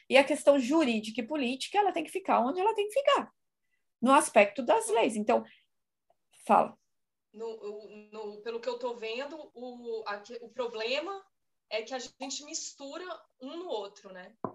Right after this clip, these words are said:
Speaker 2: A gente não
Speaker 1: É isso
Speaker 2: deixa
Speaker 1: aí.
Speaker 2: cada um no seu lugar. Por isso essa confusão toda.
Speaker 1: É, é, na verdade, não é nem que a gente mistu-, só mistura. A gente não compreende cada um, e daí aquilo vira um bolo, uma massa de bolo.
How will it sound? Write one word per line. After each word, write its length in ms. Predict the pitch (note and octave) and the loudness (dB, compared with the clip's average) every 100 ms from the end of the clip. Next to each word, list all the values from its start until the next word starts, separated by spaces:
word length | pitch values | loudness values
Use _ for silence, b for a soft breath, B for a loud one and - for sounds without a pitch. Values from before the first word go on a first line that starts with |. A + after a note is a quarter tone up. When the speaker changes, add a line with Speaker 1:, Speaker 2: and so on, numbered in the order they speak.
| _ | _
Speaker 2:
A 40 | F#3+ | -14
gente 200 | G3+ G#3 | -10 -4
não 80 | C#3+ | -2
Speaker 1:
É 60 | |
isso 60 | - | 0
Speaker 2:
deixa 140 | - | 2
Speaker 1:
aí. 120 | B3 G#3+ | 2 0
Speaker 2:
cada 240 | A3+ G#3+ | -4 -8
um 100 | G3+ | -10
no 80 | G3+ | -14
seu 240 | - G3 | -16 -18
lugar. 540 | F#3+ F#3 F3+ E3+ F3 - | -18 -18 -12 -10 -10 -14
Por 120 | G3 | -14
isso 200 | B3+ D4+ | -12 -12
essa 160 | C#4+ | -14
confusão 520 | C#4 B3 B3 A#3 G3+ G3 | -12 -14 -14 -14 -14 -16
toda. 380 | F3+ E3+ E3+ - _ _ _ _ B B - | -18 -18 -20 -20 _ _ _ _ B B 6
Speaker 1:
É, 200 | F#3+ F#3+ | 8 8
é, 40 | |
na 100 | F#3 | 8
verdade, 440 | G3 G#3+ G#3+ A3+ | 8 10 10 10
não 80 | A#3 | 6
é 40 | A3+ | 4
nem 140 | B3+ | 4
que 80 | D#4+ | 6
a 40 | |
gente 280 | C4 C4 C4 | 6 2 0
mistu-, 520 | C4 D4+ - C#4 C4 G#3 | 0 -2 6 8 8 6
só 200 | - A3+ | 8 8
mistura. 580 | A3+ A3 - F3+ D#3 B B - | 8 4 4 6 4 B B 4
A 80 | F3 | 6
gente 280 | G3+ - | 6 6
não 160 | F#3 C#4 | 8 10
compreende 680 | D#4 C#4+ C4 G3+ G3+ B3 C4+ | 12 10 10 8 6 4 4
cada 300 | G3 F#3 E3+ | 6 6 4
um, 200 | F#3+ - _ _ _ _ b b | 2 -8 _ _ _ _ b b
e 100 | - | 4
daí 240 | G#3+ G3+ G#3+ | 8 10 10
aquilo 360 | A3 A#3+ B3 | 8 4 0
vira 420 | A#3+ G#3 A3 C4 - | 0 4 6 6 6
um 140 | B3 | 4
bolo, 380 | A3+ A3+ A3+ G3+ | 6 10 10 10
uma 180 | F#3 F3+ | 6 4
massa 340 | F#3 B3 C#4 | 4 2 2
de 80 | C4 | 2
bolo. 460 | A#3+ A3 E3 D3 | 2 2 2 -2